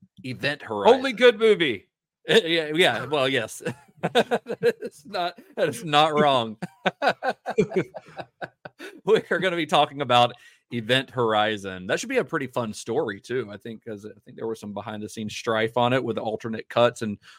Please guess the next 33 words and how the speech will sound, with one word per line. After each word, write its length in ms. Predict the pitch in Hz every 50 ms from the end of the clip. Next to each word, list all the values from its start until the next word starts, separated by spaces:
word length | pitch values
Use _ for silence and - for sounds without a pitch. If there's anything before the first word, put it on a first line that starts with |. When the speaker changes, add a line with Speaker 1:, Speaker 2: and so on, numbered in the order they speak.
| _ _
Speaker 1:
lost 380 | 127 113 107 113 110 - - -
footage 320 | - 117 113 120 120 110
and 160 | 120 113 107 -
things 240 | 123 120 117 110
like 200 | 123 120 113 107
that. 260 | 107 113 117 139 - -
So 160 | - 110 104
we'll, 360 | 101 107 110 113 113 113 110
uh, 140 | 107 107 107 - _ _ _ _
we'll 100 | 160 170
see 120 | - - 196
what 120 | 196 175
we 100 | 165 170
can 160 | - 165 139
find 260 | 127 156 151 147 143 139
out 140 | 139 139 131
with 100 | 135 123
our 140 | 131 127 123
research 400 | 123 127 123 123 131 120 113 -
for 100 | - 120 117
that 140 | 117 110 110
episode. 540 | 113 - 117 - - 117 110 110 110 98 95
But, 160 | 98 95 92 - _ _ _ _ _ _ _ -
uh, 180 | 104 98 98 95 92
join 320 | 107 113 113 123 127 123
us 260 | 123 123 120 123 - - _
for 200 | - 104 104 101
a 40 | 101
little 180 | 110 117 113 104
bit 140 | 113 110
of 140 | 104 92 -
cosmic 580 | - - - 131 131 135 131 120 123 113 110 -
horror 560 | - - 110 110 110 107 107 110 107 107